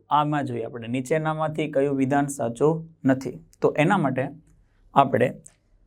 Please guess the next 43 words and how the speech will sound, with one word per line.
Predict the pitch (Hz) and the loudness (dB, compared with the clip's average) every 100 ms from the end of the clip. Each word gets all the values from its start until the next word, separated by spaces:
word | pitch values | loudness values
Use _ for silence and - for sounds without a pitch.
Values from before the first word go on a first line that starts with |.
| _ _ _ _ _ | _ _ _ _ _
આણ્વીય | 120 147 185 202 170 | 4 6 6 6 6
ઇલેક્ટ્રોન | 151 147 151 165 165 | 4 2 2 2 4
રચના | 127 127 131 | 2 2 2
લખીએ | 123 123 - 156 143 | 2 -2 -6 -6 0
એન | 127 | 0
ટુ | 117 117 | 0 -4
ની. | 95 - _ - _ _ _ - - _ _ _ _ _ _ - _ _ _ _ - | -8 -16 _ -20 _ _ _ -20 -20 _ _ _ _ _ _ -20 _ _ _ _ 0
પેલું | 190 175 - | 4 4 2
કે | - 165 165 | 2 4 4
કે | 185 | 2
કરી | 180 170 165 | 4 4 4
નાખીએ | 156 143 143 127 | 2 2 2 0
છે, | 127 151 | 0 0
એનો | 143 143 135 135 - - | 2 2 2 2 -2 0
અર્થ | 135 135 | 0 2
એવો | 127 120 | 0 0
છે | 120 123 - - _ _ _ _ _ | -2 -10 -12 -18 _ _ _ _ _
કે | 143 | 2
જે | 147 165 | 6 6
આપણે | 147 127 127 - - _ _ | 4 2 0 0 -8 _ _
ભૂમિ | 143 151 165 | 0 4 4
અવસ્થાને, | 147 147 143 135 123 | 4 0 -2 0 2
એટલે | 127 127 - _ _ 143 | 2 0 -6 _ _ 2
જે | 143 | 4
વન | 143 135 135 | 6 6 4
એસ | 143 143 | 4 0
છે, | 135 | -2
સિગ્મા | 123 143 135 143 | -2 0 2 2
વન | 139 135 139 | 2 2 -2
એસ | 139 | -2
ને | 131 | -4
સિગ્મા | 123 131 131 135 | -4 -2 0 0
સ્ટાર | 131 - 135 | 0 2 2
વન | 131 120 | 2 0
એસ, | 117 113 | -4 -6
એ | 127 | -2
આમાં | 123 123 117 | 2 2 2
લણી | 117 123 120 | 0 -2 -2
લેવાના. | 110 113 110 | -2 -4 -4
એટલે | 110 117 | -2 0
આમાં | 123 135 | 0 -2
ચાર | 127 131 127 | 0 2 2
ઇલેક્ટ-, | 117 113 113 _ | 0 -6 -8 _